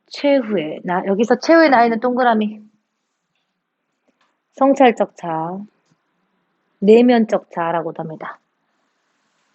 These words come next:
됐습니까? 성찰적 자랑 똑같은 말은 내면적 자랑 똑같은 말이에요. 나는 동그라미, 나에게 네모. 왜냐면 손을, 눈물과 위안으로 손을 내밀었잖아.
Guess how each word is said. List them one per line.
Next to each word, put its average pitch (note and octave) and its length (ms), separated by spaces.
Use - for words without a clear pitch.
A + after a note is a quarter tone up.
됐습니까? B3 680
성찰적 F#4 680
자랑 C#4+ 340
똑같은 F4 400
말은 C#4 420
내면적 D4+ 640
자랑 G#3 680
똑같은 C#4 340
말이에요. F3 320
나는 E4+ 920
동그라미, E4 640
나에게 D4+ 540
네모. C4+ 360
왜냐면 B3+ 720
손을, F#4 480
눈물과 D4+ 460
위안으로 B3 340
손을 F4 280
내밀었잖아. F#3 840